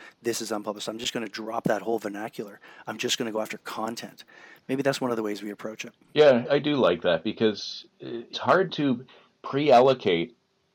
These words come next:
Speaker 2: metadata for every future intent. It's almost s-, so expensive, it's silly to think that I can just say, "Now it's published, now it has value," or it's pre-published, maybe it has less value or something. 'Cause it's,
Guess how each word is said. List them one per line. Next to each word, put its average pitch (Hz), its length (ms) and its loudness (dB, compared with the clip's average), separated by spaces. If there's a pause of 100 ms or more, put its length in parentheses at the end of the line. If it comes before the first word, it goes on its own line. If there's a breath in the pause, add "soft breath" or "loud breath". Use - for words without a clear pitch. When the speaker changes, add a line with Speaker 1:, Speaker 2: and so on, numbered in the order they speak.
Speaker 2:
metadata 92 800 4
for 104 220 0
every 110 560 2
future 110 400 0
intent. 87 540 -6 (560)
It's - 140 -4
almost 120 360 4
s-, 143 280 -10 (120)
so 117 280 4
expensive, 101 560 0
it's 85 200 -6
silly 110 400 2
to 80 100 -4
think 87 320 -6
that 82 220 2
I 80 100 2
can 82 220 -8
just - 340 -6
say, 87 220 0
"Now 87 180 0
it's 101 120 -4
published, 98 480 0
now 85 200 0
it 85 80 -2
has 82 200 -4
value," 78 640 0
or 78 220 -6
it's 71 120 -10
pre-published, 85 720 -4
maybe 82 300 -4
it 76 120 -6
has 82 200 -4
less 78 240 -4
value 78 340 0
or 78 60 -6
something. 73 420 -8
'Cause 87 220 -6
it's, 92 240 -8